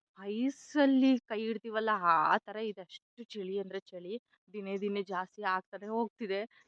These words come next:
ನನಗಂತೂ ಈ ಚಳಿಲಿ ಹೆಂಗ್ ಎದ್ದಾಳ್ತೀನಪ್ಪ ಮತ್ತೆ ಮುಂದೆ ಅಂತ ಹೇಳಿ ಗೊತ್ತಿಲ್ಲ ನನಗೆ.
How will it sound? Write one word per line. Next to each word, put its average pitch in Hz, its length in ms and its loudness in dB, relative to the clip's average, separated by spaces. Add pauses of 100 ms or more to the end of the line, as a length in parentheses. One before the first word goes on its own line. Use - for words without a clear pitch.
ನನಗಂತೂ 185 680 -2
ಈ 175 180 -2
ಚಳಿಲಿ 185 420 -8
ಹೆಂಗ್ 180 240 -4
ಎದ್ದಾಳ್ತೀನಪ್ಪ 180 640 -4
ಮತ್ತೆ 175 360 -10
ಮುಂದೆ 170 340 -14
ಅಂತ 170 200 -10
ಹೇಳಿ 165 220 -12
ಗೊತ್ತಿಲ್ಲ 165 440 -16
ನನಗೆ. 160 340 -12